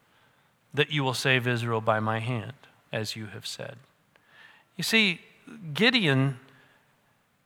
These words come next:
is testing God. He knows that he's asking wrongly. Look at verse, uh,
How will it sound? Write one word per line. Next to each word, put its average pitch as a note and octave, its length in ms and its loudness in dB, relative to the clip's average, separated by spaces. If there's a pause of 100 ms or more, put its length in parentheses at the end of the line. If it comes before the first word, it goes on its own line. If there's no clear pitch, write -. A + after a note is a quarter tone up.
(360)
is - 340 -8
testing - 760 -4 (520)
God. D3+ 480 -2 (960)
He A#3 220 4
knows G#3+ 400 6
that F3 100 4
he's C#3+ 180 6
asking D3 540 6
wrongly. D#3 680 6 (460)
Look G#3 180 -2
at A3+ 80 0
verse, E3+ 460 4
uh, D#3+ 220 8